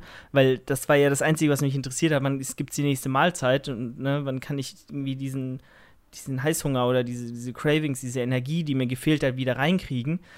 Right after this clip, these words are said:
Äh, und das ist jetzt weg und dementsprechend hat man wieder Kopf und wieder Lust und wieder Energie für andere Dinge und das ist sehr schön und deswegen, ähm, habe ich mir, glaub ich, zum zwanzigsten Mal in Karlsruhe, weil Karlsruhe ist nicht die größte Stadt, Tinder runtergeladen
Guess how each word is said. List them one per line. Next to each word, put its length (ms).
Äh, 140
und 160
das 120
ist 40
jetzt 180
weg 240
und 100
dementsprechend 540
hat 80
man 100
wieder 220
Kopf 320
und 100
wieder 160
Lust 320
und 120
wieder 160
Energie 340
für 160
andere 240
Dinge 260
und 160
das 140
ist 80
sehr 80
schön 340
und 160
deswegen, 380
ähm, 440
habe 180
ich 100
mir, 120
glaub 180
ich, 80
zum 160
zwanzigsten 540
Mal 140
in 80
Karlsruhe, 360
weil 120
Karlsruhe 360
ist 140
nicht 180
die 60
größte 320
Stadt, 280
Tinder 260
runtergeladen 760